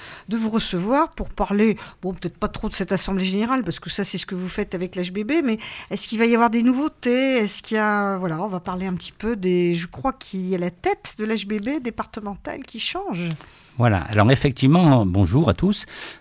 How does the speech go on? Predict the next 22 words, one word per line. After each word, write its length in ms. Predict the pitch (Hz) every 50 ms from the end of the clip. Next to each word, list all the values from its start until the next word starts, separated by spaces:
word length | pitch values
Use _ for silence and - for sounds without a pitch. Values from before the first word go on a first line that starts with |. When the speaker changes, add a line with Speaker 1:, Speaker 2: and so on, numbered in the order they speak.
| - -
Speaker 2:
Euh, 20 | 104
c'est, 400 | - - - - 175 180 143 131
euh, 520 | 123 120 117 117 113 107 107 107 107 110 120
le 80 | 117
responsable 540 | 120 165 151 - - 156 143 - 151 135 120
de 60 | 117
l'hospitalité 680 | 117 104 - 123 - - 117 113 113 104 - 113 104
basco-béarnaise, 640 | 95 95 - - 98 87 87 87 107 147 180 202 147
Gaëtan 340 | 107 107 104 101 - 104 95
Hustex, 480 | 98 90 - - 147 185 220 - - - -
du 100 | - -
secteur 380 | 143 - 151 - - - 92 87
de 80 | 85
Pau, 320 | 80 - - 127 165 185 - - - - - - - - - _ - 131
euh, 240 | 110 98 95 95 92
va 180 | 85 95 110
être 220 | 120 - - - 107
remplacé 600 | 87 107 117 101 - 104 85 - - 139 151 190 202
par 320 | - - - 101 - 110
une 160 | 107 107 104
basquaise, 720 | 90 82 98 95 - - - 98 117 165 208 196 196 190 175 151
euh, 400 | 131 123 104 95 98 98 92 90